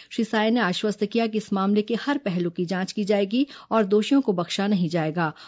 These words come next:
उन्होंने कहा कि पुलिस प्रशासन को इस संबंध में आवश्यक दिशा निर्देश दिए गए हैं। इस बीच राजनांदगांव की पुलिस अधीक्षक अंकिता शर्मा ने आज पत्रकारों से चर्चा करते हुए बताया कि इस मामले में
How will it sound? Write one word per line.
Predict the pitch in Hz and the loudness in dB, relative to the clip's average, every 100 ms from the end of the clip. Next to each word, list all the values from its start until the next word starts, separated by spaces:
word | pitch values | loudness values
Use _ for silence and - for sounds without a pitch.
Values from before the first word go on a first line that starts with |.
| - | 2
उन्होंने | 254 320 294 | 6 8 6
कहा | 240 254 | 4 -2
कि | 269 254 | 0 0
पुलिस | 214 214 | 0 0
प्रशासन | 208 202 202 185 214 | 0 -2 -2 -2 -2
को | 233 | -2
इस | 220 | -2
संबंध | 196 185 196 190 | -2 0 0 0
में | 190 220 - - | 0 -2 -6 -2
आवश्यक | 196 208 214 247 185 | 0 2 0 -2 -2
दिशा | 180 180 | -2 0
निर्देश | 175 156 165 151 - | 0 0 -2 -2 0
दिए | 165 | 0
गए | 147 143 | 0 -2
हैं। | 143 147 127 - - - | 0 -2 -4 -14 -20 0
इस | 214 214 | 0 2
बीच | 185 208 233 233 | 2 2 2 2
राजनांदगांव | 190 175 180 180 196 208 | 2 0 -2 0 0 0
की | 226 | -2
पुलिस | 202 190 175 | 0 0 0
अधीक्षक | 165 208 - 220 - - - | -2 -2 0 0 -2 -16 -2
अंकिता | 226 254 277 269 | 2 2 2 2
शर्मा | - 226 226 247 | 2 2 4 4
ने | 285 | 6
आज | 262 - | 4 2
पत्रकारों | 196 196 202 202 220 | -4 -6 -2 0 0
से | 220 277 | 0 0
चर्चा | 214 180 185 | 0 -2 -4
करते | 180 175 185 | -4 -4 -4
हुए | 180 | -2
बताया | 170 175 185 220 | -2 -2 0 0
कि | 208 | -2
इस | - | -4
मामले | 175 180 202 | -2 2 4
में | 208 208 | 4 2